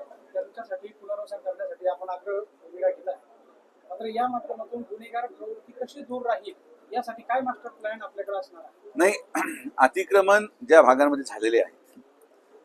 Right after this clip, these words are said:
Speaker 2: ते सगळे आपलेच लोक आहेत, असं काही कोणी बाहेरून आलेलं नाही.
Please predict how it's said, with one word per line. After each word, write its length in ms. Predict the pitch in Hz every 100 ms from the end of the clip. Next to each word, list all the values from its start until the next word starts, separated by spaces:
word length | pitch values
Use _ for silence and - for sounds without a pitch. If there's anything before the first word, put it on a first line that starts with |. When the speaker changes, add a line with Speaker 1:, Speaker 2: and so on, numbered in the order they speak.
| _
Speaker 2:
ते 60 | 156
सगळे 200 | 170 185
आपलेच 380 | 151 - 165 127
लोक 220 | 117 -
आहेत, 260 | 104 95 101
असं 160 | 95
काही 180 | 113 120
कोणी 160 | 113 120
बाहेरून 360 | 101 110 120
आलेलं 300 | 107 104 110
नाही. 140 | 98